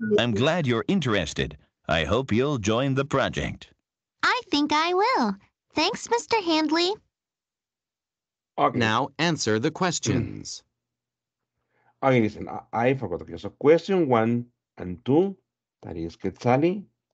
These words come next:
Speaker 3: Okay. Questions three and four, that is Miriam. Okay.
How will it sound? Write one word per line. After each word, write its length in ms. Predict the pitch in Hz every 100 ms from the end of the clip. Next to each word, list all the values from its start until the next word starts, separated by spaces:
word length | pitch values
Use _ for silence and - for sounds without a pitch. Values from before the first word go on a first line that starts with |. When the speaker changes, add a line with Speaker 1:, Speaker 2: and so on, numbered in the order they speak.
| -
Speaker 3:
Okay. 340 | - 92 113 123 _ _ _ _ _ _
Questions 640 | 135 151 151 - 127 120
three 320 | - 107 110
and 240 | - 95 101
four, 480 | 120 131 156 175 156 _ _
that 140 | 98 92
is 280 | 98 101 _ -
Miriam. 480 | 95 90 71 58 57
Okay. 260 | - 95